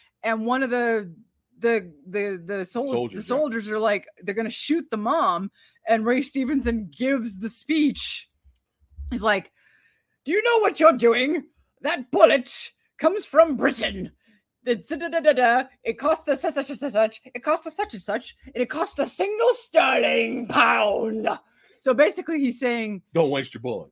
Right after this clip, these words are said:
Speaker 1: it, it
Speaker 2: on brown rubbish."
Speaker 1: Basically, that's
Speaker 2: Yeah.
Speaker 1: that's what he's saying.
Speaker 2: Yeah, yeah.
Speaker 1: And so he picks up this,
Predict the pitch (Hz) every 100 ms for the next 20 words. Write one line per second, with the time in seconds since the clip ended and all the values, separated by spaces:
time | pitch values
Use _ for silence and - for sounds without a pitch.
0 | _ 240 233 - 247 143 120 127 170 170
1 | 165 143 147 - - - 180 247 - 214
2 | 196 185 175 160 - 214 208 190 185 170
3 | - 208 175 160 160 160 170 - 233 226
4 | 247 240 220 - 233 240 277 - 254 -
5 | 285 -